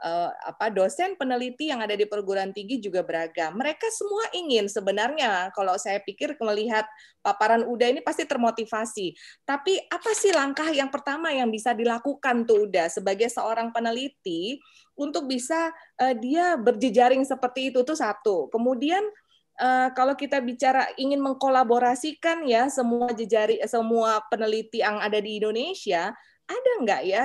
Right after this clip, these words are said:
yang bisa kita lakukan untuk kemudian mereka semua terbantukan dengan semangat tadi berjejaring secara global?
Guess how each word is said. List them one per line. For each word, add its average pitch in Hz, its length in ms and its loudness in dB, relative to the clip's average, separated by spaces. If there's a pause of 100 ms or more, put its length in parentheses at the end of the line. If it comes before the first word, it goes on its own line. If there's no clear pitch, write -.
yang 226 160 0
bisa 214 220 -4
kita 226 240 -2
lakukan 214 420 -2
untuk 233 400 -2
kemudian 214 480 0
mereka 233 460 -2
semua 359 480 -4
terbantukan 190 880 0 (400)
dengan 190 500 -2
semangat 202 540 -4
tadi 202 320 -2
berjejaring 170 580 -2
secara 170 300 -8
global? 160 560 -6